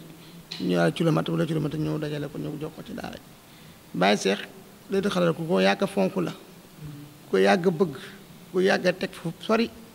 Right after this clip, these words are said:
Ndax jamono yooyu danaan jël sax miskit, ah, miskit danaan jël su Laylatul Qadr am di ko séddale ñu ne ci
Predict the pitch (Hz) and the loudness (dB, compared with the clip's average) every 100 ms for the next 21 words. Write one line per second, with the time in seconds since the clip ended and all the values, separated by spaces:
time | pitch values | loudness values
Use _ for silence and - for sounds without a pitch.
0 | - - - - 165 170 190 202 190 190 | -20 -20 -14 -4 -2 0 2 4 6 8
1 | 190 233 370 - - - - 196 202 185 | 8 6 2 -4 -16 -10 0 2 4 4
2 | 180 190 214 - - - - - - - | 2 4 4 4 0 -6 -8 -20 -20 -20
3 | - - - - - 214 320 - - - | -20 -20 -20 -18 -2 0 0 -2 -18 -20
4 | - - - - 180 185 208 185 190 185 | -20 -20 -20 -6 -4 -2 2 4 6 6
5 | 175 185 175 190 196 185 180 175 165 156 | 4 2 2 2 2 2 0 2 2 2
6 | 151 180 - 202 196 180 180 - - - | 0 -2 4 6 6 4 0 -8 -18 -4
7 | 170 175 185 | 2 2 2